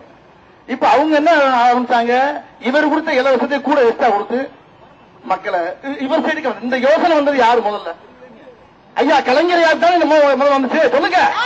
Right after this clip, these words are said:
அவர் தானே வந்துச்சு. ஏன் இதை செய்யறதா இருந்தா, ரெண்டாயிரத்தி ஆறாம் ஆண்டுக்கு முன்னால அவங்க செஞ்சிருந்தா அவங்க பெரியார். இதை சிந்தித்த ஒரே தலைவன் தானே தலைவன், தமிழ் தலைவன், தங்க தலைவன் ஐயா டாக்டர் கலைஞர் ஐயா தான்.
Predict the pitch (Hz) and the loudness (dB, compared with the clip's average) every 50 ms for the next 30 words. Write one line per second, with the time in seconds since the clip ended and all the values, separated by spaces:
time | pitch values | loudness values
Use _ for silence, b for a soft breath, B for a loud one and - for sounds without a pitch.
0 | 523 539 539 508 494 988 480 480 440 440 466 - 466 466 - 880 - - - - | -2 -2 -2 0 2 2 4 4 4 4 4 6 6 6 6 6 4 4 4 4
1 | - - - - - - 277 277 269 311 294 277 233 220 262 - - 156 262 - | 4 2 2 2 2 2 2 2 2 2 2 2 2 0 0 0 0 2 0 0
2 | - - - - - - - - - - - - - - 277 294 262 240 233 208 | 0 -2 -4 -4 -4 -4 -4 -2 -2 -4 -4 -4 -2 0 2 2 2 0 -2 -2
3 | 262 320 330 330 302 269 233 196 175 175 190 214 233 247 247 262 - - - - | 0 2 2 4 4 4 2 0 0 2 2 4 4 2 2 0 -2 -6 -10 -8
4 | - 214 254 269 302 311 302 277 - 262 220 208 233 240 240 226 208 220 226 233 | -6 -4 -2 0 2 2 2 2 2 0 0 2 2 2 2 2 0 0 0 -2
5 | 226 - - 214 233 262 269 262 240 226 220 240 226 254 277 233 254 320 330 - | -2 -4 -6 -2 0 2 2 2 2 0 0 -4 -6 -6 -6 -2 0 2 2 2
6 | 202 - - - - - 208 262 285 277 226 226 247 285 285 240 196 - - - | 0 -2 -6 -12 -6 -2 0 0 0 0 0 0 0 2 2 0 -2 -2 -8 -14
7 | - - - - - - - - - - 262 - - 240 - - - - - - | -16 -20 -20 -20 -20 -20 -20 -20 -20 -20 -20 -20 -20 -20 -20 -20 -20 -20 -16 -10
8 | - 226 254 247 233 - 254 302 349 339 - 359 302 247 262 294 320 359 392 392 | -6 -2 -2 -2 -2 -4 -6 -4 -4 -2 0 2 2 4 4 4 4 4 2 2
9 | 381 320 302 302 311 302 247 262 254 269 277 254 254 247 247 247 247 233 214 220 | 0 0 0 2 0 0 0 0 2 2 2 2 2 2 2 2 2 2 0 0
10 | 247 254 226 220 214 202 196 190 175 - - - - - - 190 214 254 262 269 | 0 0 -2 -4 -4 -4 -4 -6 -8 -10 -16 -20 -16 -10 -8 -6 -6 -2 -4 -4
11 | - - 208 208 202 190 185 - - - - - - - - - - - - 214 | -2 -2 -4 -2 -2 -4 -6 -8 -10 -18 -20 -20 -20 -20 -20 -14 -10 -8 -4 0
12 | 226 226 202 185 - - - - - 202 233 233 233 226 - - 185 196 196 196 | 2 2 2 2 0 -4 -8 -4 0 0 0 0 0 -4 -4 -2 -4 -4 -4 -4
13 | 185 180 170 170 165 165 165 | -6 -6 -6 -8 -8 -10 -14